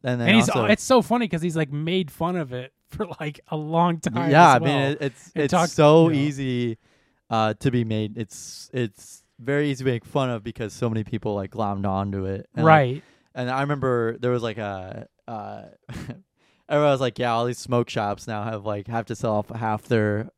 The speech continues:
Speaker 1: like, seventy-five percent of
Speaker 2: Right.
Speaker 1: their, uh, inventory."
Speaker 2: Yeah. I, it's just, it, it was so funny to me to hear that 'cause I didn't know until, obviously I didn't know until
Speaker 1: Yeah.
Speaker 2: he brought up on the show. Um,
Speaker 1: That, that's, that, whenever you said that, I was like, I was like,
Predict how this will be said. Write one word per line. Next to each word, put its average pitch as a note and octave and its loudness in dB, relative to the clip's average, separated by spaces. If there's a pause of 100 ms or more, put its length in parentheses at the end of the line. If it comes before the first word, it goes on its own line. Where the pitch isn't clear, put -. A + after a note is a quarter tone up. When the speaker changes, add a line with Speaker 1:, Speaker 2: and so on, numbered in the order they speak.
(100)
Speaker 1:
like, A2+ -2
seventy-five A#2 0
percent A2 -6
of B2+ -2
Speaker 2:
Right. B2 -2
Speaker 1:
their, G2 -6
uh, F#2+ -6
inventory." G2+ -6 (320)
Speaker 2:
Yeah. C#3 0 (600)
I, F3+ -12
it's F3 -4
just, - -4
it, F#3 -2
it - 4
was F#3+ 2
so G3 4
funny E3 2
to C#3 0
me C3+ 0
to B2 -2
hear C3 -2
that A#2+ -10
'cause C#3 -4
I F#3 6
didn't D#3+ 2
know D3+ 0
until, C#3+ -4
obviously C3 -6
I - -4
didn't B2 -8
know A#2+ -6
until A2+ 0
Speaker 1:
Yeah. G#2+ 4
Speaker 2:
he G2 -4
brought A2+ -4
up A2+ -8
on A2 -8
the G#2+ -8
show. G#2+ -4 (640)
Um, G#2+ -10 (160)
Speaker 1:
That, B2 2
that's, - -2 (240)
that, D3 2
whenever D3+ 4
you C#3+ 0
said B2 0
that, A#2+ 0
I A2+ 2
was A2+ -2
like, G#2 -4
I A2+ -4
was G#2+ -2
like, G2+ -8